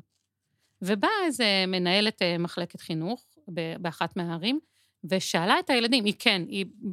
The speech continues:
אישה עם מודעות פוליטית, והיא שאלה אותם, תגידו, ב-, ביסודי. איך זה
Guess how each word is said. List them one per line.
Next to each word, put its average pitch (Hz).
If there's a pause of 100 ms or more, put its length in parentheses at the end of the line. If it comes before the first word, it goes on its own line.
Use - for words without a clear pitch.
(260)
אישה 226
עם 202
מודעות 160
פוליטית, 185
והיא 185
שאלה 285
אותם, 381
תגידו, 294 (640)
ב-, 208
ביסודי. 220 (320)
איך 339
זה 370